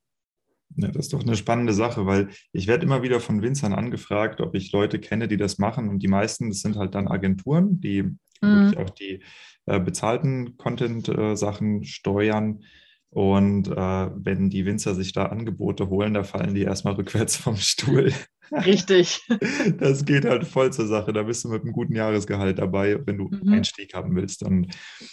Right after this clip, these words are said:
Speaker 1: äh, insofern ganz spannend, was du da machst. Äh, wir können gerne im Nachhinein nochmal darüber sprechen, ähm, weil ich glaube, ich habe in verschiedensten Projekten Bedarf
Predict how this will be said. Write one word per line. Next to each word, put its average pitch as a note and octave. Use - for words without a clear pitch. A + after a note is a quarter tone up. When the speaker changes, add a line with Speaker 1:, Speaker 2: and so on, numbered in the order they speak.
Speaker 1:
äh, G2
insofern G2
ganz G#2
spannend, A#2
was G2
du G2
da G2+
machst. -
Äh, F#2+
wir F#2+
können G#2
gerne G2
im G2
Nachhinein F#2+
nochmal F#2+
darüber F#2+
sprechen, C3
ähm, G2+
weil G2
ich -
glaube, G2
ich -
habe -
in F#2+
verschiedensten G2
Projekten F#2
Bedarf F#2+